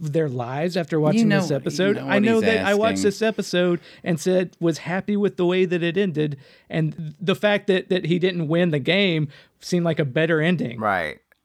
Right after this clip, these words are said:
Speaker 3: And I guess that with Star Trek, you get an idea, you get an idea of how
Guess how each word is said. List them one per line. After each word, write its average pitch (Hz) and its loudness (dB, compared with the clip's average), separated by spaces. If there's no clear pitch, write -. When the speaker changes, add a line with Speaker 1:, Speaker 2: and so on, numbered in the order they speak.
Speaker 3:
And 151 2
I 156 2
guess 196 -2
that 139 -2
with 135 0
Star 208 -2
Trek, 160 -2
you 151 0
get 165 -2
an 143 -2
idea, 131 2
you 127 -6
get 127 0
an 117 -2
idea 113 2
of 92 -4
how 101 -2